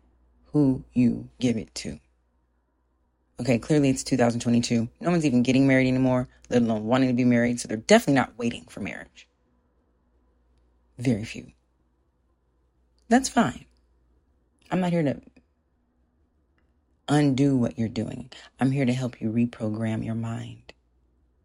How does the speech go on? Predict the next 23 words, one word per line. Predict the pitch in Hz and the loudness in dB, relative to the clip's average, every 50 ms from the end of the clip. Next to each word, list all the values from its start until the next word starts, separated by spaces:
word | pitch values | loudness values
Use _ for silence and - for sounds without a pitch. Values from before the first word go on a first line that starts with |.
| _ _ _ _ _ _ _ _ | _ _ _ _ _ _ _ _
so | - - - 117 | -14 -8 -6 -6
that | 107 - - | -6 -6 -6
you | 110 117 131 131 | -6 -4 -4 -4
can | 131 - 120 113 | -4 -4 -4 -2
live | 113 110 110 110 110 - | -2 -2 -4 -4 -6 -6
a | - 117 | -6 -4
more | 113 110 107 113 | -4 -4 -4 -8
fulfilling | - - - - - - 113 113 113 | -10 -14 -20 -18 -16 -12 -8 -6 -6
life, | 117 120 120 113 | -6 -6 -6 -8
so | - - - | -10 -12 -12
that | 107 - - | -12 -14 -14
you | 113 113 123 139 131 | -10 -6 -4 -4 -2
can | - 127 - | -2 -4 -6
enjoy | 101 110 107 110 113 117 120 120 120 - | -6 -6 -8 -6 -4 0 0 2 2 0
your | - - - - | -2 -6 -12 -12
existence | - - - - - - 131 139 147 - - - 120 104 - | -12 -12 -16 -16 -10 -6 -6 -6 -6 -6 -10 -14 -14 -14 -14
here. | 110 - - - - _ _ _ _ _ _ _ _ _ _ _ _ _ _ _ _ _ _ _ _ _ _ _ _ _ _ _ _ _ _ _ _ _ _ _ _ _ - | -14 -16 -18 -18 -20 _ _ _ _ _ _ _ _ _ _ _ _ _ _ _ _ _ _ _ _ _ _ _ _ _ _ _ _ _ _ _ _ _ _ _ _ _ -16
'Cause | - 113 113 | -12 -8 -8
it's | 110 107 | -6 -4
very | 120 147 196 240 202 | 0 2 4 4 4
easy | 139 123 139 143 120 107 | 4 4 4 4 4 2
not | 104 110 117 - - | 2 0 0 -2 -4
to. | - - - - - | -8 -12 -12 -12 -16